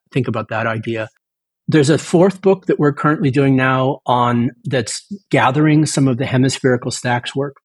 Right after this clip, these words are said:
the, the issues around the, the U S, China, and the, the heterogeneous splits within planetary computation that I'm co-editing with Chen Qifan, Stanley Chen,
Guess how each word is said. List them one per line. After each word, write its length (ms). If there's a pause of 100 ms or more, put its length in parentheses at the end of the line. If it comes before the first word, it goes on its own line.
(140)
the, 240
the 140
issues 340
around 320
the, 360
the 240
U 180
S, 120
China, 340
and 120
the, 80 (240)
the 100
heterogeneous 720
splits 580
within 340
planetary 420
computation 760 (600)
that 180
I'm 160
co-editing 640
with 180 (120)
Chen 240
Qifan, 540
Stanley 380
Chen, 400